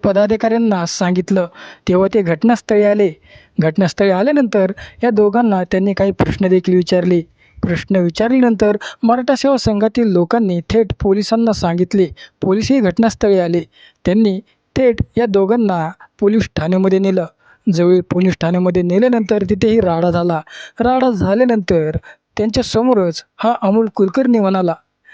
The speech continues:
"कोरटकर बिरटकर हे चिल्लर लोक आहेत. मी कोण आहे तुम्हाला माहीत आहे का?" असं देखील तो व्हिडिओमध्ये म्हणाला. परंतु असं सांगितलं गेलं, अमोल कुलकर्णी हा मतिबंद आहे.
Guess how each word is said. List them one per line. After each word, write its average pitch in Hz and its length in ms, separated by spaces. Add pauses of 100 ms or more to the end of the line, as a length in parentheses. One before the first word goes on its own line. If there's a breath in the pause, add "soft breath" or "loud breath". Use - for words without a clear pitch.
(260 loud breath)
"कोरटकर 180 500
बिरटकर 202 480
हे - 340 (100)
चिल्लर 180 340
लोक 185 220
आहेत. 185 180 (580)
मी 214 120
कोण 226 300
आहे 240 160
तुम्हाला 214 320
माहीत 196 280
आहे 202 160
का?" 202 260 (380)
असं 180 200
देखील 208 320
तो 262 80
व्हिडिओमध्ये 180 460
म्हणाला. 175 380 (460 loud breath)
परंतु 269 440 (120)
असं 220 220
सांगितलं 208 400
गेलं, 180 300 (120)
अमोल 185 300
कुलकर्णी 196 580 (260 loud breath)
हा 226 200
मतिबंद 185 600
आहे. 180 260